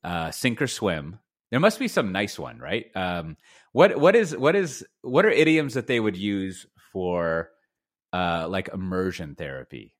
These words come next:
Like, when you're using a language, when you're learning a language, and they do, like, the full immersion language, they don't call that burning the boats or sink or swim. They're just like, yeah, you just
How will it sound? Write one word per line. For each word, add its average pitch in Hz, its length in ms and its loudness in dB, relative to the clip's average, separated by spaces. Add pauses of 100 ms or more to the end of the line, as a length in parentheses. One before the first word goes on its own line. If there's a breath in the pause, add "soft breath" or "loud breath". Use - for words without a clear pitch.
(120)
Like, 98 180 -6
when 127 120 -2
you're 123 100 0
using 160 400 -2
a 110 40 2
language, 90 600 -4
when 113 120 -6
you're 107 120 0
learning 139 280 2
a 123 40 -4
language, 80 580 -6 (300)
and 85 100 -8
they 87 80 -2
do, 90 160 -4
like, 82 220 -6
the - 80 -12
full 101 280 -2
immersion 85 380 -6
language, 64 340 -16
they 98 100 -6
don't 104 160 -6
call 90 240 -2
that 80 240 -8
burning 85 300 -6
the 71 60 -14
boats 73 340 -14
or - 40 -20
sink 76 240 -18
or 71 60 -20
swim. 69 320 -14 (720)
They're 87 100 -2
just 92 280 -8
like, 78 260 -6
yeah, 277 200 -2
you 87 160 -4
just 131 300 -10